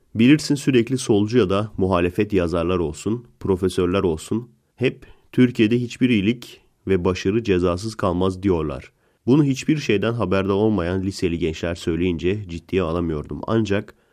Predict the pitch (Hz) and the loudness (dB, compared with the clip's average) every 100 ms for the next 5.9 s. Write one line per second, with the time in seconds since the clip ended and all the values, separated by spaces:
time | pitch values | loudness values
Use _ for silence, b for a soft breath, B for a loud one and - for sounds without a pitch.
0 | _ - 104 120 139 - 107 135 - 107 | _ -4 -2 -2 -4 -2 0 0 0 -2
1 | 92 90 90 87 101 123 98 87 131 _ | 0 0 0 -2 0 0 0 -4 -6 _
2 | _ _ - 101 107 127 123 92 - 87 | _ _ 2 4 4 0 -2 -2 -2 -2
3 | 98 90 110 113 _ _ _ 95 95 92 | 0 0 -2 -6 _ _ _ 0 2 2
4 | 95 107 98 107 107 104 98 87 87 92 | 2 -2 -2 -2 -2 -4 -4 -8 -2 0
5 | 90 80 87 85 80 - 76 71 | 0 -2 -4 -4 -6 -6 -8 -8